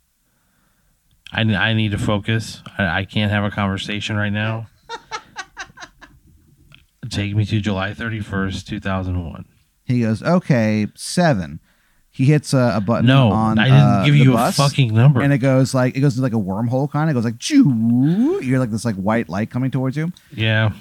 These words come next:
Speaker 2: And, uh, you guys pop out right as, uh, Pompeii is going off, the volcano. And he
Speaker 1: Are you
Speaker 2: goes, "Oh,
Speaker 1: fucking kidding me?
Speaker 2: shit." And he goes, "Whoa, Aaron, you fucked this up." And, uh, they land,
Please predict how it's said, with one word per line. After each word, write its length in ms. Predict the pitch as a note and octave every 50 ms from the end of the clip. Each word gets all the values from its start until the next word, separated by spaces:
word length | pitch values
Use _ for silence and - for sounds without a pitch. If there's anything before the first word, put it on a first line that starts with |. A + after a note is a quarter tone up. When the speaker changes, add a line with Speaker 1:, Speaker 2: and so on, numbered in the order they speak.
| - _ -
Speaker 2:
And, 180 | C3 C3+ A#2+
uh, 40 | C#3
you 180 | C3+ B2+ C#3+ D#3
guys 140 | D#3+ D3
pop 260 | - - D#3 D#3 D3+ D3+
out 260 | C#3+ C3 C#3 C#3 - -
right 340 | G#2+ G2+ G#2+ A#2+ C3+ C3
as, 240 | - A#2+ A#2+ A#2 F#2+
uh, 320 | A2 G#2+ G2+ G2 F#2 F#2 E2+ -
Pompeii 640 | - A2+ G#2+ G#2+ A2 A2+ A2+ G2+ G#2 A2 B2 C3 F2+
is 120 | B2 A2+
going 240 | A#2+ C3 B2+ C3 B2+
off, 300 | B2 B2 C3 C#3+ C#3+ -
the 60 | G2+
volcano. 600 | F#2+ G2+ G2+ G2 - G#2 G2+ G#2+ A#2 B2 C3+ D#3 - - _ _ _ _ _ _ _ _ _ _ _ _ _ -
And 140 | A#2 B2+
he 40 | C3
Speaker 1:
Are 40 | A2
you 60 | A#2+
Speaker 2:
goes, 200 | B2 C#3+ D#3 D3 - -
"Oh, 220 | F3+ - G3 E3
Speaker 1:
fucking 60 | C#3+ A2 F#2
kidding 340 | - G2+ F#2+ F2+ F#2 F#2 F#2
me? 60 | F#2
Speaker 2:
shit." 380 | F#2 A#3+ C4 A#3+ - - - - - _ _ _
And 120 | - C3+ C#3+
he 40 | C3+
goes, 420 | C3+ C3+ B2+ B2+ C3 - - - - _ _ _ _ _
"Whoa, 320 | - - F3+ G#3+ G#3+ G3+ F3+
Aaron, 380 | C#3+ D#3+ C#3+ E3 F3+ F3+ D3 B2
you 160 | E3+ A3 A3+
fucked 340 | - - G3 F#3+ F3 - -
this 240 | C#3+ G3 G#3+ - -
up." 240 | C3 A#2+ B2 B2 - - _ _ _ _ _ _ _ -
And, 260 | B2 C3+ C3 C3 A2
uh, 360 | B2+ B2 B2 A#2+ A#2 A2 - E2
they 160 | A2+ C3 B2+
land, 560 | A#2 G#2+ A2+ A2+ A#2+ B2+ C3+ D3 D#3 - -